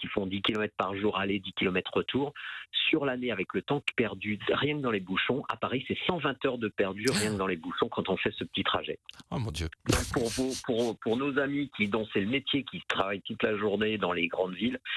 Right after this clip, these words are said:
Speaker 1: vous imaginez en, en termes de, de perte de temps
Speaker 2: Joker.
Speaker 1: dans leur, euh, dans leur, euh, <laughs> dans leur
Speaker 2: Joker.
Speaker 1: travail.
Speaker 2: Et alors, euh,
Speaker 1: Ouais.
Speaker 2: et, et, et maintenant, on a envie de savoir dans le monde quelle est,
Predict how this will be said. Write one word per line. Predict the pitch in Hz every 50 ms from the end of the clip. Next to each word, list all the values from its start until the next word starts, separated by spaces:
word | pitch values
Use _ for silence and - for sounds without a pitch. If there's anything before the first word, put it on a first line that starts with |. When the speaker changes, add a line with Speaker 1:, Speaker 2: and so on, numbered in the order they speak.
| - - - -
Speaker 1:
vous | -
imaginez | 98 107 107 104 98 95 107 107 110 123 131 135 131 117
en, | 98 92 92 - _ - -
en | 95 92 -
termes | - - 107 98 98 90
de, | 87 87
de | 87 87 90 87 82 -
perte | - 120 110 104
de | 98 101 98 - -
temps | -
Speaker 2:
Joker. | 101 120 156 139 123 - 160
Speaker 1:
dans | 143
leur, | 92 90 87 87 87
euh, | 87 92 95 92 90
dans | 101 98
leur, | 92 92 95 85 87
euh, | 85 82 - - - - - - - 143 - - - - - - - -
<laughs> | - - - 240 254 -
dans | 104 107
leur | 107 104 -
Speaker 2:
Joker. | 175 165 - - 90
Speaker 1:
travail. | - - - - - - - - 196 180 -
Speaker 2:
Et | -
alors, | 175 190 190 180 170 101 151
euh, | 160 170 170
Speaker 1:
Ouais. | 160 - - - _
Speaker 2:
et, | - 151 170 180 170 143 - - 156 165
et, | 151 - - 143
et | 165
maintenant, | 156 156 156 151 - - 180 196 208
on | 202 180
a | 160
envie | 156 151 139 147 151
de | 139
savoir | - - 143 135 156 165 156
dans | 127 127 135
le | 135
monde | 127 131 151 180 226 247 226 165 117 104 95 90 69 71
quelle | - 156 147 147 156
est, | 165 165 156 147